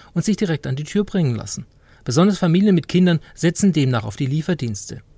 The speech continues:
Die Umsätze sind aber im Vergleich zum klassischen Lebensmittelhandel noch sehr gering. Deutlich beliebter als bei uns sind Lebensmittellieferdienste übrigens in China, in den U S A, in Japan und in Großbritannien.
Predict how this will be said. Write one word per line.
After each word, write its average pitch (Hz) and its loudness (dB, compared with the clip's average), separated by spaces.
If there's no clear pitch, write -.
Die - -8
Umsätze 175 2
sind 156 2
aber 131 -4
im 135 -2
Vergleich 123 -4
zum 107 -6
klassischen 180 0
Lebensmittelhandel 147 0
noch 143 -2
sehr 127 0
gering. 131 2
Deutlich 117 -6
beliebter 151 0
als - -6
bei 131 -4
uns 196 0
sind 127 -2
Lebensmittellieferdienste 156 0
übrigens 127 -4
in 123 -8
China, 139 -2
in 147 -2
den 147 -2
U 175 0
S 190 -2
A, 127 -4
in 156 -2
Japan 113 -4
und 117 -10
in 143 -4
Großbritannien. 117 -4